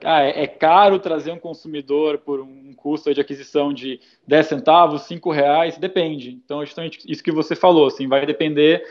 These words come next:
do que ele vai me trazer em termos aí de retorno, né, em cima desse investimento.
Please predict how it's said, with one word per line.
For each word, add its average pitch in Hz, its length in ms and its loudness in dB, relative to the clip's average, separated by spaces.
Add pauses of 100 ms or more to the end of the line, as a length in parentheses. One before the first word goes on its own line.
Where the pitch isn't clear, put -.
(280)
do 165 80 2
que 165 120 4
ele 180 120 8
vai 175 260 4
me 170 140 -6
trazer 175 720 2
em 175 80 -14
termos 165 380 -6
aí 151 200 -2
de 151 320 -6
retorno, 165 580 2
né, 156 220 -10 (100)
em 147 60 -16
cima 151 200 -12
desse 151 160 -10
investimento. 147 500 -6